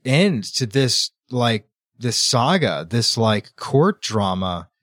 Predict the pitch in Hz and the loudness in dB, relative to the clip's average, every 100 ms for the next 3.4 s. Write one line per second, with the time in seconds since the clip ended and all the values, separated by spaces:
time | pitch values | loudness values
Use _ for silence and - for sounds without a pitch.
0 | 117 - 143 156 120 - 139 135 160 143 | _ -6 0 2 2 2 2 2 0 2
1 | 139 117 - 127 156 113 101 95 92 73 | 2 0 -2 -2 -2 -2 -2 -2 -4 -8
2 | 76 110 110 107 - 123 117 117 110 101 | -10 -6 -6 -6 -4 -4 -2 -2 -4 -4
3 | - 123 104 95 | -4 -2 -4 -6